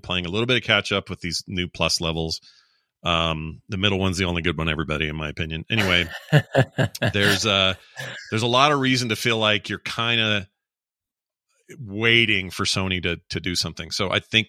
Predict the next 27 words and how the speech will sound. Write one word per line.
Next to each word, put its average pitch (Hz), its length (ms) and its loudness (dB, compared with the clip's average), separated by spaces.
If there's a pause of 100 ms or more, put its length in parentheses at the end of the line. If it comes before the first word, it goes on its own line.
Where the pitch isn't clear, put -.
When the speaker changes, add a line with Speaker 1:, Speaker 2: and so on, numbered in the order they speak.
Speaker 1:
this 110 280 2
year 110 160 2
would 92 180 0
be 82 100 -4
crucial 101 480 -2
for 82 160 -6
them 78 340 -6 (540)
to 95 80 -8
have 87 240 -2
happen. 85 560 -10
So 98 340 -2 (300)
I 117 100 -2
actually 135 260 2
think 139 180 0
they 101 100 4
will 127 300 0
hit 131 200 2
it, 139 160 0 (600)
and 107 140 2
I 101 80 2
think 104 260 -2
that 92 160 2
game 92 180 2
will 80 100 -4
probably 92 320 0
be 80 140 -4
incredible. 117 640 0